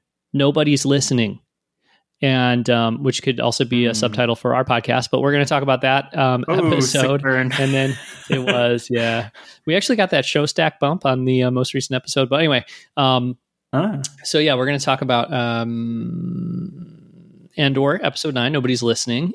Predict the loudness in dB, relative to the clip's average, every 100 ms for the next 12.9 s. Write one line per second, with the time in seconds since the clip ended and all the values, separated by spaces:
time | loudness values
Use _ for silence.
0 | -6 -4 -2 0 2 2 2 0 0 2
1 | 2 -2 -2 -2 0 -4 -4 -6 -2 -2
2 | -2 -4 -2 0 -2 -4 -8 -6 -4 -2
3 | 2 0 0 -2 0 0 -4 -16 -20 -20
4 | -18 -14 -2 0 2 2 0 0 0 -2
5 | 0 2 4 4 4 2 2 2 2 0
6 | 0 2 0 -4 -16 -6 -2 0 2 2
7 | 2 2 2 0 -2 -14 -10 -2 0 2
8 | 0 -2 -2 0 0 0 -4 _ _ _
9 | _ _ _ 0 2 2 2 -2 -2 -2
10 | -2 -6 _ -2 0 2 0 0 0 0
11 | 0 0 0 0 0 -2 -2 0 0 -2
12 | -2 -4 -2 -2 -2 -4 -2 -2